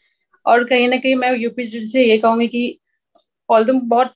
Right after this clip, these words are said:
कम time मिल, मिल पाया था यूपी मेंस के लिए, वो मेरा first mains था, बीस से पच्चीस दिन शायद मिले थे हमें यूपी मेंस देने के लिए। तो उस time में हमने बहुत preparation भी किया था कि मुझे ये mains clear करना है।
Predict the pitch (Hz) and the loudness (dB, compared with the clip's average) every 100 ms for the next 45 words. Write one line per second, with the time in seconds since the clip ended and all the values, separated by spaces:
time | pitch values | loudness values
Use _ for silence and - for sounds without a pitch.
0 | - 233 240 254 254 247 240 220 214 214 | -4 -4 0 0 0 -6 -6 -6 -8 -4
1 | 208 214 240 240 220 226 208 202 202 208 | -4 -2 -6 -8 -8 -8 -4 -6 -6 -8
2 | 214 226 226 226 226 202 202 214 202 196 | -6 -6 -4 -4 -2 -2 -2 -4 -8 -8
3 | 233 220 208 220 247 240 214 226 202 220 | -8 -10 -10 -4 -4 -2 -6 -8 -10 -4
4 | 220 220 214 208 202 190 190 196 196 196 | -4 0 0 0 -6 -6 -4 -2 0 -2
5 | - 185 180 208 190 190 180 180 180 185 | -6 -14 -8 -2 0 0 -2 -2 -4 -10
6 | 180 190 - _ _ _ - 247 247 - | -8 -10 -10 _ _ _ -2 0 0 2
7 | 233 226 240 233 226 220 202 208 226 220 | 2 2 0 0 -2 -6 -4 -2 -2 -2
8 | 214 202 202 226 220 220 226 226 233 233 | -6 -6 -8 -10 -8 -4 0 0 2 0
9 | 220 - - 214 208 220 214 214 220 - | -2 -6 -14 -14 -4 -2 2 4 2 -2
10 | 202 208 208 214 196 202 208 202 196 196 | -8 -10 -6 0 2 2 0 -2 -2 -4